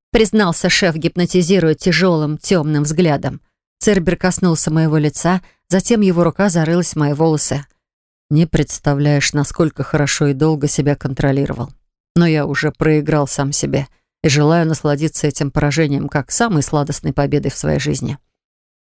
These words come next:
Во загнул. Мне ещё никто так поэтично не сообщал, что меня хочет. Ну, не знаю. Пока я пребываю в сомнениях, шеф не медлит, уже всё для себя решив. Один коварный лёгкий поцелуй следует за другим.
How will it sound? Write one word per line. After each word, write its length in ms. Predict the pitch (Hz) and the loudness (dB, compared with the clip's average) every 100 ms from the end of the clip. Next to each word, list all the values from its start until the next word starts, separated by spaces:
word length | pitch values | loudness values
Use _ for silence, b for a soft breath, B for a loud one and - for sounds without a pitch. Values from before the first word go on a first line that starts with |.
| - | -2
Во 260 | 180 196 | 2 4
загнул. 520 | 165 180 160 165 160 - b b 214 | 4 2 2 0 0 -4 b b 0
Мне 120 | 214 | 2
ещё 180 | - 226 | 2 0
никто 280 | 233 214 | 0 0
так 180 | 196 180 | 0 0
поэтично 500 | 202 196 196 180 180 | 0 0 0 -2 2
не 160 | 180 180 | 2 2
сообщал, 500 | - 170 - 202 220 | 2 0 0 0 0
что 200 | - 170 | -2 0
меня 240 | 165 175 | 2 2
хочет. 460 | - 143 - - - _ _ _ _ _ _ | 0 -2 -4 -6 -10 _ _ _ _ _ _
Ну, 180 | 165 165 | 0 2
не 120 | 196 | 2
знаю. 520 | 214 147 143 135 135 - _ - | 2 2 2 0 -2 -6 _ -4
Пока 300 | 180 - 208 | -2 2 0
я 60 | |
пребываю 500 | 196 202 175 180 185 | 2 0 2 2 2
в 60 | 170 | 2
сомнениях, 640 | 196 180 208 196 185 - - _ | 0 2 2 2 2 -2 -10 _
шеф 320 | - 254 226 | -2 0 2
не 140 | 175 165 | 2 2
медлит, 420 | 180 147 139 - - | 2 0 -4 -6 -2
уже 360 | 180 202 180 b b _ _ | 0 2 0 b b _ _
всё 180 | - 269 | -2 0
для 100 | 156 | 0
себя 260 | 151 156 156 | 0 0 0
решив. 440 | 156 - 175 - _ _ - | 2 0 -2 -4 _ _ -2
Один 280 | 180 175 165 | 0 2 0
коварный 440 | 170 160 160 160 | 0 2 2 2
лёгкий 300 | 156 156 - | 2 0 -2
поцелуй 440 | - - 170 156 165 | -4 -2 0 2 2
следует 460 | - 156 151 160 | 2 0 2 0
за 80 | 151 | 0
другим. 420 | 147 151 175 196 | 0 2 2 0